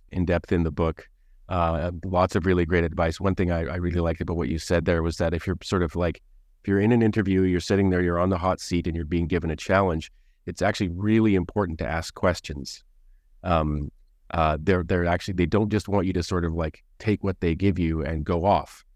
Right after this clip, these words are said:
They want to see that you're, like, looking around the edges of what they've said, that you're being, you know, anticipating what the challenge might be and what else you need to know, and looking for specifications and requirements, requirements that they might not have been explicit about, and that they, maybe even they haven't thought about.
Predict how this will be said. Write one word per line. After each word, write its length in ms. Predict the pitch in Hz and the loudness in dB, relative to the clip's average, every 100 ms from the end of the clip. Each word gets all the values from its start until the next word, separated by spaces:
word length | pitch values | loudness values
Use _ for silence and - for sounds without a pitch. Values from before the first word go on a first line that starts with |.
| _ _ _ - | _ _ _ -2
They 100 | 92 | 0
want 240 | 90 90 _ | 2 -2 _
to 120 | - 87 | -4 -4
see 300 | - 104 92 | -2 0 2
that 140 | 82 | 2
you're, 180 | 87 87 | 0 0
like, 180 | 85 95 | -2 -2
looking 380 | 95 90 90 | -2 0 0
around 320 | 87 87 87 87 | 2 2 2 0
the 160 | 82 | 0
edges 340 | 87 87 82 85 | 0 0 -2 -4
of 100 | 73 | -4
what 200 | 82 82 | -4 -2
they've 180 | 76 | -4
said, 400 | - 87 80 78 - _ _ - | -4 -4 -4 -6 -14 _ _ -4
that 140 | 92 | 0
you're 260 | 82 85 82 - | 2 2 0 -4
being, 320 | 92 82 80 - | 0 2 0 -2
you 180 | 87 80 | -2 -2
know, 60 | |
anticipating 720 | 76 80 95 98 - 92 87 | -2 -4 -2 -2 2 2 2
what 120 | 85 | 0
the 80 | 82 | -2
challenge 420 | 82 85 85 82 | -4 -2 0 -2
might 220 | 82 80 - | -4 -4 -2
be 220 | 87 82 | 0 0
and 120 | 78 | -2
what 120 | 80 | -2
else 240 | 82 82 - | -2 -2 -2
you 100 | 80 | 0
need 240 | 82 80 | 0 -2
to 100 | - | -2
know, 440 | 78 82 80 73 - _ _ - | 0 0 0 -4 -10 _ _ -6
and 140 | 87 | -2
looking 340 | 90 101 101 92 | 2 2 0 -2
for 180 | 92 | 0
specifications 840 | 87 - 85 - - 80 82 80 80 | -2 -4 -6 -4 -6 -2 -2 -2 -4
and 100 | 78 | -6
requirements, 520 | 78 - 82 80 - 80 - | -6 -2 -2 -2 -6 -16 -12
requirements 580 | 87 - 87 87 80 - | -10 0 2 4 0 -6
that 80 | |
they 80 | 85 | -4
might 220 | 80 85 | -2 -2
not 140 | - 82 | -4 -6
have 100 | - | -6
been 140 | 78 | -6
explicit 440 | 76 - 123 117 104 | -6 -4 -4 0 0
about, 300 | 87 80 - _ _ - | 2 -2 -2 _ _ -2
and 100 | 104 | 0
that 180 | 101 87 | 0 2
they, 160 | 113 120 | 2 2
maybe 260 | 113 113 | 0 2
even 220 | 117 117 | 2 2
they 120 | 104 110 | 2 2
haven't 220 | 107 104 | 2 0
thought 240 | 101 107 | 2 2
about. 280 | 101 73 | 2 -2